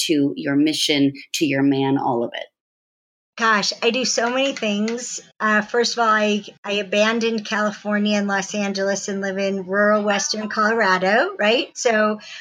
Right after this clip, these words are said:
Speaker 2: I'm looking at the Rockies right now out my office window. Um, I, um, I get to interact with nature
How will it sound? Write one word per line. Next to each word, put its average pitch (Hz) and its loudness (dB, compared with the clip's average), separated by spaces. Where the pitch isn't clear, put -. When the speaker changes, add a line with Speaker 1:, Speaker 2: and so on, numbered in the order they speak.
Speaker 2:
I'm 233 2
looking 247 2
at 285 0
the 349 0
Rockies 214 0
right 208 2
now 220 2
out 208 0
my 233 2
office 214 -2
window. 220 2
Um, 214 2
I, 220 2
um, 208 0
I 214 -6
get 247 2
to 277 -2
interact 247 2
with 208 -8
nature 214 2